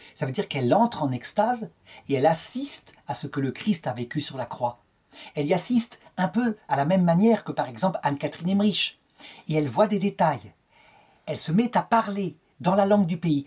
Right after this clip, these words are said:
Elle ne comprend pas forcément les mots, mais des savants qui passent par là, qui l'entendent répéter des paroles, parce que on peut parfois assister à ces passions, eh bien, reconnaissent de l'araméen ancien.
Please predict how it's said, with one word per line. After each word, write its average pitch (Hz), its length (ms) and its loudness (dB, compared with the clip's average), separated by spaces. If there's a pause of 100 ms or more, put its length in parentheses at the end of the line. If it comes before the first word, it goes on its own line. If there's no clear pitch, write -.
Elle 139 100 -4
ne 131 60 -4
comprend 170 280 -2
pas 214 140 4
forcément 214 520 2
les 180 100 0
mots, 175 240 2 (240)
mais 151 240 0 (180)
des 135 280 0
savants 185 420 2
qui 190 140 -12
passent - 200 -6
par 220 180 -2
là, 220 200 4 (200)
qui 127 100 -12
l'entendent 165 400 -2
répéter 143 360 -4
des 123 120 -8
paroles, 190 400 2
parce - 180 -2
que 143 180 2 (240)
on 143 80 -4
peut 247 200 -4
parfois - 420 2
assister 175 580 -4 (200)
à 123 60 -6
ces 135 140 -8
passions, 120 460 -6 (680)
eh 123 60 -10
bien, 156 240 -4 (260)
reconnaissent 196 760 0 (260)
de 135 80 -2
l'araméen 123 520 0
ancien. 135 420 -4